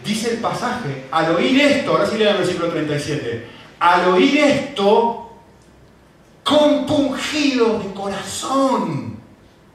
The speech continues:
¿Al oír qué es esto? Ustedes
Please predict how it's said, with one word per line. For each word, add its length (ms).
¿Al 180
oír 260
qué 180
es 120
esto? 640
Ustedes 1000